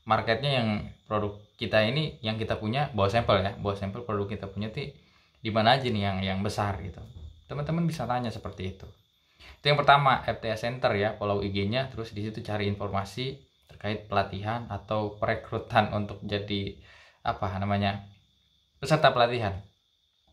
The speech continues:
Selanjutnya yang kedua, ada L P I, Lembaga Pembiayaan Ekspor kalau nggak salah ya. Itu Indonesia Exim Bank. Di situ juga ada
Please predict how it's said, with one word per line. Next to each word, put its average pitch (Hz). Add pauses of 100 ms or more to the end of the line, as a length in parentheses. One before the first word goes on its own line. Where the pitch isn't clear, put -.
(480)
Selanjutnya 170
yang 170
kedua, 131 (640)
ada 127 (400)
L 113
P - (220)
I, 110 (800)
Lembaga 98
Pembiayaan 107 (1040)
Ekspor 101
kalau 95
nggak 95
salah 95
ya. 104 (800)
Itu 143
Indonesia 107
Exim 101
Bank. 90
Di 139
situ 170
juga 139
ada 110